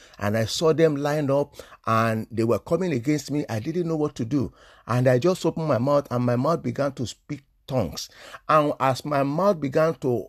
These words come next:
utter that tongue, it was bullet coming out of my mouth. Ta, ka, ta, ta, tu, ta, ta, e, ka, tu, ti, ka, ta.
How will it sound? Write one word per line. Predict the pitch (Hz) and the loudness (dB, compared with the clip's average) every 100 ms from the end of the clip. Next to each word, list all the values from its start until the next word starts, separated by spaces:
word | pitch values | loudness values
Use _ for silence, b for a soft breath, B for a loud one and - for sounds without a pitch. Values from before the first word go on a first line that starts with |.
| - | -8
utter | 139 165 160 147 | -6 -4 -2 -2
that | 139 139 - | 0 -2 -2
tongue, | 107 87 104 B B B - | -2 -2 -4 B B B -4
it | 139 139 | -4 2
was | 147 117 | 0 0
bullet | 107 160 175 190 - - | 0 0 2 0 -2 2
coming | 180 170 | 2 4
out | 160 - | 2 2
of | 135 123 | 0 0
my | 117 | 0
mouth. | 131 107 - | 0 -2 0
Ta, | 131 - - | 0 0 -4
ka, | 123 - | -4 -4
ta, | 117 | -4
ta, | 139 - - - | -2 -4 -6 -10
tu, | 131 | -8
ta, | 139 | -6
ta, | - 104 - | -6 -8 -6
e, | 104 160 | -2 -2
ka, | - - - | -2 -10 -8
tu, | 165 - - | -10 -12 -12
ti, | 98 | -8
ka, | - - | -6 -2
ta. | - - | 0 0